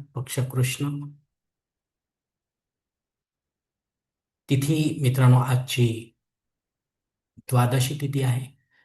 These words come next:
सकाळी सात वाजून सहा मिनिटानंतर त्रयोदशी तिथीला सुरुवात होईल आणि उद्या पहाटे चार वाजून चाळीस मिनिटानंतर चतुर्दशी तिथीला सुरुवात होईल. वार मंगळवार आहे. नक्षत्र मित्रांनो मृग नक्षत्र आहे आजचे.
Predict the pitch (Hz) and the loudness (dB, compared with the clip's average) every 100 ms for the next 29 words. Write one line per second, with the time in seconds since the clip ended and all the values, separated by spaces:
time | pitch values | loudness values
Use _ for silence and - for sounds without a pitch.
0 | - 123 120 120 - 123 135 131 139 - | -8 0 2 4 4 2 2 2 0 0
1 | 113 131 123 127 123 123 123 117 131 127 | 0 2 2 2 2 0 -2 -4 0 0
2 | 120 123 131 127 123 123 143 - 110 117 | 2 0 -2 -6 -6 -6 -6 -8 -10 -12
3 | - 117 - _ _ _ _ _ _ _ | -14 -16 -16 _ _ _ _ _ _ _
4 | - 120 120 117 113 117 143 127 123 120 | -4 2 2 2 0 -4 0 4 4 4
5 | 127 135 127 127 131 131 127 123 123 - | 4 2 2 4 4 4 2 2 0 0
6 | 117 123 117 113 113 113 113 - - 127 | -4 -2 -2 -2 -4 -6 -8 -12 -6 -2
7 | 135 127 123 - 127 127 107 127 127 139 | 0 2 0 -2 -6 -8 -6 -6 -6 -8
8 | - - - - _ _ _ _ _ 113 | -10 -12 -18 -20 _ _ _ _ _ -2
9 | 113 113 113 123 127 123 113 - - - | 2 2 4 4 6 4 0 -8 -14 -20
10 | _ _ - - - 131 127 151 147 151 | _ _ -20 -18 -2 0 2 0 -2 0
11 | 143 139 139 131 123 - 117 131 127 131 | 0 -2 -2 -2 -4 -4 -4 -2 0 2
12 | 127 - 127 113 110 117 117 - 139 143 | 0 -4 -8 -6 -6 -4 -6 -10 -12 -12
13 | 147 | -14